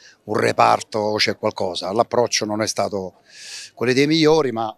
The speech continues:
come ho detto e ho chiesto scusa io personalmente ai tifosi, lo faccio, lo faccio pure qua.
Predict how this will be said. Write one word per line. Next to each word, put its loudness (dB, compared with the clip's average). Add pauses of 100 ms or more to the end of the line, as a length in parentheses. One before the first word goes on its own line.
come -8
ho -2
detto 0
e -4
ho 0
chiesto 0
scusa 0
io 0
personalmente -2
ai 0
tifosi, -6 (400)
lo -8
faccio, 0 (340)
lo -10
faccio 0
pure -4
qua. -4